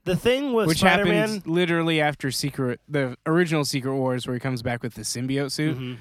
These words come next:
Speaker 2: and they're like, "We need to test this, but you need to get home, so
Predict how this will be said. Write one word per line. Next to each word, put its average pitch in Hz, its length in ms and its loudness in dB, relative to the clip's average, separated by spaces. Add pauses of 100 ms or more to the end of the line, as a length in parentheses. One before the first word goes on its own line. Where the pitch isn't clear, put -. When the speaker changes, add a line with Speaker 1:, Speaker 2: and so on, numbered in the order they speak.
(280)
Speaker 2:
and 131 140 -2
they're 127 140 0
like, 123 260 -2
"We 156 100 0
need 151 200 0
to - 60 -8
test 156 220 0
this, 123 300 -4 (260)
but 127 280 -4
you 147 160 -4
need 143 160 -2
to 131 60 -4
get 127 180 -4
home, 135 340 0
so 120 340 -2